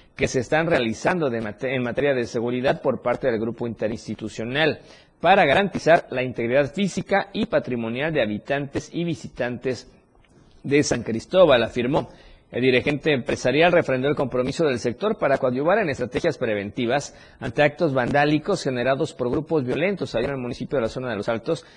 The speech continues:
y en todo el estado. Marí Domínguez dijo que con las detenciones de quienes delinquen y con la correcta integración de expedientes que prueban dichos delitos, pueden tener confianza en que en estos actos se reducirán y se estará combatiendo frontalmente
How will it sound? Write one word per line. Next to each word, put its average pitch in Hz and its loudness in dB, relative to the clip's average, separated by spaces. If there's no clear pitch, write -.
y 117 -4
en 113 -2
todo 135 2
el 110 -2
estado. 113 2
Marí 135 0
Domínguez 170 0
dijo 147 -2
que 170 0
con 196 2
las 139 4
detenciones 123 -2
de 113 -2
quienes 110 -2
delinquen 127 0
y - -4
con 110 -4
la 107 -4
correcta 151 -2
integración 117 0
de 131 -2
expedientes 120 -4
que - -6
prueban 127 0
dichos 131 -2
delitos, 147 -2
pueden 190 4
tener 156 0
confianza 147 -2
en 127 -4
que 127 -4
en 139 0
estos 151 -4
actos 147 -2
se 123 0
reducirán 120 -2
y 196 -2
se 190 -2
estará 147 0
combatiendo 139 -4
frontalmente 139 -2